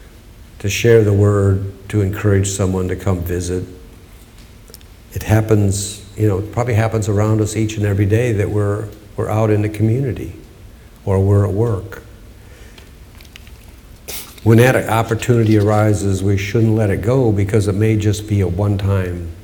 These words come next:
thing. It may be people are just reaching out. It may be a casual conversation that you're having, having while you're standing in line at the grocery store.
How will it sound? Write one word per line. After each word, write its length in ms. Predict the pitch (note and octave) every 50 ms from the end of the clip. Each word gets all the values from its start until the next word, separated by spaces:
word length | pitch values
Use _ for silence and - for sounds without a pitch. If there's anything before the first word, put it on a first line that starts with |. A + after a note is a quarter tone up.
| - - -
thing. 300 | - G2 F#2+ F2+ E2 D#2+
It 80 | D#2 D#2
may 200 | F#2 F#2 F#2 F#2
be 400 | F2 F#2+ F2+ F2 F2+ F2 E2+ - - - - - - - - - - - - - - - - - - - - - - - - - -
people 260 | - G#2+ G#2 - G2+
are 80 | F#2+ F2+
just 240 | - G2+ G2 F#2+ -
reaching 460 | F#2 G2 G#2+ G#2 - G2+ F#2 F#2 G2
out. 300 | G#2+ A2 G#2 G2 F2+ - - - - - - - - - - - - - - - - - - - - - - A#2
It 120 | B2+ A2+
may 200 | A#2+ B2 B2 B2+
be 540 | B2 B2 C3 B2+ A#2+ A#2+ A#2 G#2+ G2 - - - - - - - - - - -
a 80 | - F#2
casual 480 | F#2 - - A2+ A2 A#2+ A2 A2 A2+ G#2
conversation 800 | - - A2 A2 A2 G#2+ G#2 - - G#2 G#2+ G#2 - - A2 G#2+
that 140 | G#2 F#2+
you're 100 | G#2+ G2
having, 720 | E2+ F#2+ G2+ G#2 G2+ G2+ G#2 G#2 G#2 G#2 G#2 G#2 G#2 G#2 G#2 - G2+
having 380 | - F#2+ G2+ G#2 G2+ G#2+ G#2 G2
while 160 | G2+ G2+ G2
you're 120 | G2 G2
standing 420 | F#2+ G2 - G#2 G#2 G#2+ G#2 G2+ G2
in 140 | G2 G2 F#2+
line 340 | G2 G2+ G2+ G2+ G#2 G#2+
at 140 | G2+ F2 D#2+
the 60 | D#2+
grocery 400 | - F2 F#2 G#2 G2+ - - A2+
store. 560 | G#2 - - - G#2+ G#2+ G#2+ G#2+ A2 A2 G#2+